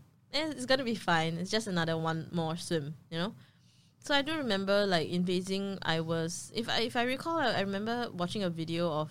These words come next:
my Beijing race, and I was a different person.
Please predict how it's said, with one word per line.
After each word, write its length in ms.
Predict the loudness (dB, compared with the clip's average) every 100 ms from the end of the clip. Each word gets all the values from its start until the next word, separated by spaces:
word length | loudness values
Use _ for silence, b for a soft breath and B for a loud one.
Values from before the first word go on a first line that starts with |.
| -6
my 240 | -6 -4 -4
Beijing 460 | -6 -6 -4 -4
race, 260 | -2 -4 -4
and 180 | -4 -2
I 80 | -2
was 240 | -2 -6 b b b b b _ _ 0
a 300 | 4 6 4
different 340 | 2 -2 -2 -4
person. 440 | -4 -4 -6 -8